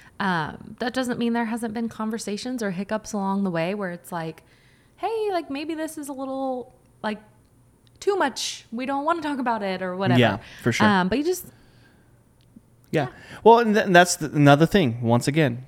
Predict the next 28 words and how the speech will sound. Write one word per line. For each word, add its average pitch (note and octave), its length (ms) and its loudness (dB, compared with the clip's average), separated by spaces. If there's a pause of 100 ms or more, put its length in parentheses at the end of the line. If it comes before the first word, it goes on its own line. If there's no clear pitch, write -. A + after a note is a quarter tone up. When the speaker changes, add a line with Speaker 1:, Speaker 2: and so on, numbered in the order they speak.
Speaker 2:
communication. A#2+ 640 0
You B2+ 120 2
need C#3 100 4
to C3+ 120 2
have B2+ 240 0
Speaker 1:
It - 20 -20
is, - 40 -18
Speaker 2:
communication C3+ 540 4
Speaker 1:
and A#2+ 60 2
Speaker 2:
with A2+ 140 0
Speaker 1:
it's - 40 -8
Speaker 2:
your, B2 120 6
Speaker 1:
hard. G3+ 220 -2
Speaker 2:
with - 120 2
your B2+ 100 4
Speaker 1:
It, D3+ 40 6
Speaker 2:
in-laws. D#3+ 180 4
Speaker 1:
and C4+ 100 0
I C#4 40 -2
think D4 200 -8
probably C4 320 -4
in-laws A3 300 -6
are G3+ 100 -8
tricky G3 380 -14
just F#3+ 200 -12
'cause, F#3+ 220 -12
you G3 80 -6
know, D#3 240 -10